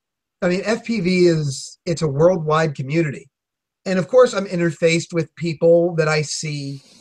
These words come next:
you know, every day, you know, that I fly with every day. Um, you know, and, and every time I go to a different place, I start going, "Wow, I, I can't believe my little innovation made it all the way out here." So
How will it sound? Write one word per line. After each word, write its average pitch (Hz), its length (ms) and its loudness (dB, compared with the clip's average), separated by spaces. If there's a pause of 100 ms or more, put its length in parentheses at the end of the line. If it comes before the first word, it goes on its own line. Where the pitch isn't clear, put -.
(260)
you 170 140 -4
know, 139 340 0
every 156 260 -2
day, 156 360 4
you 135 60 -2
know, 143 100 -6
that 143 80 -2
I 139 160 0
fly 165 240 0
with 147 200 -2
every 127 200 -6
day. 120 300 -8 (460)
Um, 143 480 -4 (480)
you 180 140 0
know, 180 100 2
and, 185 240 -2
and 175 140 -2
every 185 220 4
time 185 280 0
I 156 180 -2 (180)
go 165 220 6
to 170 100 4
a 147 40 2
different 147 360 -2
place, 143 420 2
I 151 60 -2
start 160 340 -2 (160)
going, 147 380 -6 (400)
"Wow, 160 340 -2
I, 139 240 -6
I 151 100 -6
can't 165 280 -4
believe 160 340 -6
my 151 280 -2 (600)
little 156 200 2
innovation 156 520 2
made 147 140 -2
it 151 60 0
all 156 140 2
the 151 60 -2
way 143 140 0
out 135 180 0
here." 151 300 0
So 165 340 2